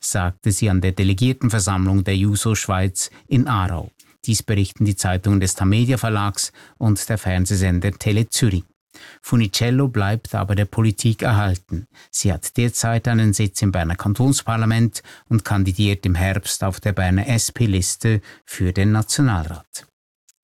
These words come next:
Die uno-Friedenskonferenz in Libyen solle stattfinden, obwohl General Haftar den Sturm auf Tripolis angekündigt hat.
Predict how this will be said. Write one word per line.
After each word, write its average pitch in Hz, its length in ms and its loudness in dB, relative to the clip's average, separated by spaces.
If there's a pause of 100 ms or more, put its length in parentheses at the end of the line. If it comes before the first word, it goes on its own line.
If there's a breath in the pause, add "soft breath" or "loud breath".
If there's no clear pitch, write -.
(1080)
Die 135 120 2
uno-Friedenskonferenz 127 1300 0
in 101 120 4
Libyen 101 540 2
solle 123 300 0
stattfinden, 92 1080 -2
obwohl 101 420 2
General 90 480 0
Haftar 104 560 -2
den 107 240 0
Sturm 101 340 0
auf 95 200 -2
Tripolis 104 640 -2
angekündigt 95 640 0
hat. 87 160 -6